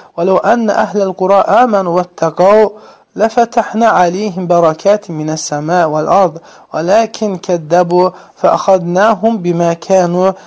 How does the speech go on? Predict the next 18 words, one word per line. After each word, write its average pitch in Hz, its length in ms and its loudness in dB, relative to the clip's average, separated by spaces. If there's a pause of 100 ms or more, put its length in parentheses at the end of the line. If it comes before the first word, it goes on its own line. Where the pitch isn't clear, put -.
(140)
yeksibun." 160 760 -2 (280)
Deyir 262 180 -2
ki, 247 220 0 (280)
e, 180 100 0 (340)
şəhər 226 520 2
əhli, 175 420 2 (460)
Əl-Əraf 175 440 2
surəsində 160 480 -4
Allah 165 180 0
Subhanahu 156 260 -6
taala 165 160 0
deyir 170 200 -4
ki, 202 140 0 (400)
əgər 233 400 2 (1120)
şəhər 208 480 2
əhli 190 400 2 (480)
iman 214 400 0
gətirsəydi 185 800 0